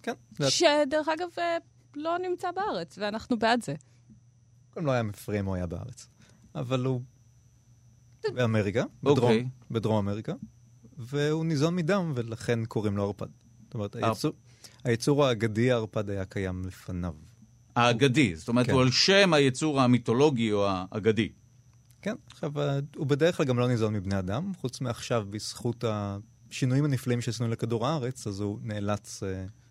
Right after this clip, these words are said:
Speaker 1: ופולשים לתחום
Speaker 3: כן,
Speaker 1: שלו,
Speaker 3: הוא
Speaker 1: אז
Speaker 3: נהג
Speaker 1: נאלץ לאכול בני אדם.
Speaker 3: למצוץ את דמן של תרנגולות וכולי, נכון?
Speaker 1: תלוי
Speaker 3: ואז
Speaker 1: בערפד, תרנגולות, בקר, אה, יונק-,
Speaker 3: כן.
Speaker 1: יונקים שהם, לא
Speaker 3: ו-
Speaker 1: אנחנו.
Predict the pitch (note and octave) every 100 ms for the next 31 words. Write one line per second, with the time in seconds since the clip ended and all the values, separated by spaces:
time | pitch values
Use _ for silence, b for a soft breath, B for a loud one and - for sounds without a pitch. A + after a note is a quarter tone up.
0 | - B2 A#2 G2+ B2+ A2+ - - C3+ E3
1 | D#3+ D#3+ D3 D3 E3+ F3 F3 D#3 D3+ A2+
2 | E3+ E3+ - E3 B2+ C#3+ D3 D#3 E3 -
3 | D#3+ C3+ - C#3+ C#3+ A#2 C3+ C#3 E3+ F#3+
4 | - D#3 D#3 - E3+ F#3 G#3 E3+ F3+ A3
5 | D#3+ E3 D#3 C#3 D3+ A#2+ A2+ G#2+ G#2 E3
6 | G3 C3 G#2+ - E3 D#3+ C3+ A#2 A#2 A2+
7 | - _ - B2+ D#3+ G3+ - D3+ B2 A#2
8 | C3 B2+ - G2+ F#2+ A#2+ C3+ C3 - B2+